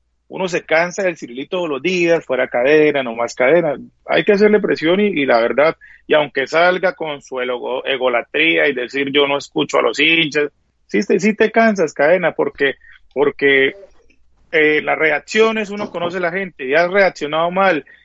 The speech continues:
y publicas cosas que no son. Entonces,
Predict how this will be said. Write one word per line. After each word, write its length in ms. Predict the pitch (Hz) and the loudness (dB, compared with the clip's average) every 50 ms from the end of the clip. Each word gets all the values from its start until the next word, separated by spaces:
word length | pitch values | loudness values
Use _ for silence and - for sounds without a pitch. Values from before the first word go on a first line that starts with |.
| _ - | _ -10
y 100 | 135 135 | -10 -8
publicas 600 | - 143 139 147 156 175 165 - 190 180 - - | -4 -4 -4 0 0 0 2 4 2 2 2 0
cosas 320 | 202 180 180 185 175 - | -2 0 0 -2 -2 -2
que 100 | - 156 | -4 -4
no 160 | 147 151 156 | 0 0 -2
son. 300 | 143 - 202 202 190 165 | 0 2 4 4 4 4
Entonces, 540 | 143 135 - - 185 190 208 208 202 190 _ | 0 -4 -2 -2 0 0 2 0 0 -2 _